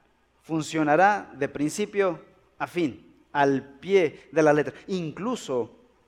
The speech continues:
nuestro pecado está dentro de lo pronosticado por Dios.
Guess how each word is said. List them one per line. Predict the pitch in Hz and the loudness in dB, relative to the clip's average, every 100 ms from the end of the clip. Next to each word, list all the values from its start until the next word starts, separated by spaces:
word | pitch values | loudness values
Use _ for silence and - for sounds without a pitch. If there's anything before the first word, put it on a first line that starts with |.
| _ _ _ _ - | _ _ _ _ -14
nuestro | 120 127 - 123 117 | -10 -8 -8 -6 -6
pecado | - 110 175 202 180 160 151 - | -6 0 2 4 2 0 -4 -14
está | 120 - 165 180 180 - - - | -14 0 6 6 4 -6 -20 -4
dentro | 139 139 131 143 131 | -2 -2 -4 -6 -2
de | 123 | 0
lo | 123 - | 0 -4
pronosticado | 123 120 113 120 139 135 120 | -8 -8 -10 -4 0 2 0
por | 113 | -6
Dios. | 104 101 - - | -10 -14 -18 -20